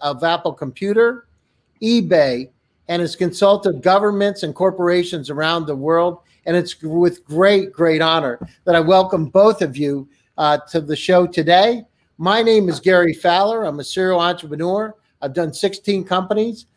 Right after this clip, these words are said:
I've been involved in two unicorns and an I P O.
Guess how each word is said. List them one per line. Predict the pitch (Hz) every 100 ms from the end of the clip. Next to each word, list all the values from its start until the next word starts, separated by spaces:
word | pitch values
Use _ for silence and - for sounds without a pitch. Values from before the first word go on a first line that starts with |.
| _
I've | 151 160 147
been | 151 165
involved | 151 131 170 175 156
in | 131
two | - 196
unicorns | 165 185 196 196 202 214 214 _ _ _ _ -
and | 151
an | 160
I | 160 180
P | 180 170 165
O. | 180 208 220